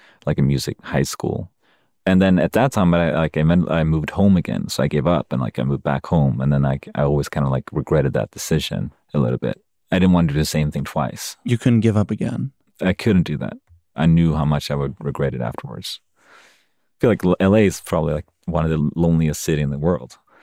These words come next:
Speaker 1: Everything is just so difficult to know where to go. You have to plan everything if you don't have a car. But the school, I mean, the school was great and it was competitive.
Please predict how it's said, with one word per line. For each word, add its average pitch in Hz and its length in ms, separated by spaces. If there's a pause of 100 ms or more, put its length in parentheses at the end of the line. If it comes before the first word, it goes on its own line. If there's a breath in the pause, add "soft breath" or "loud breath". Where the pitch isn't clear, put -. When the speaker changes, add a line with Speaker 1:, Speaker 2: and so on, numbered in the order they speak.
(300 soft breath)
Speaker 1:
Everything 87 480
is 78 120
just - 160
so 82 320
difficult 78 580
to - 100
know 76 120
where 71 100
to 76 80
go. 104 560
You 82 80
have 76 80
to - 100
plan 95 440
everything 82 680
if - 140
you 78 40
don't 78 120
have 69 100
a - 40
car. 85 760
But 101 180
the 101 80
school, - 440
I 101 80
mean, 110 160
the 95 80
school 127 260
was 98 320
great 92 320 (100)
and 80 360
it 87 80
was 87 180
competitive. 90 720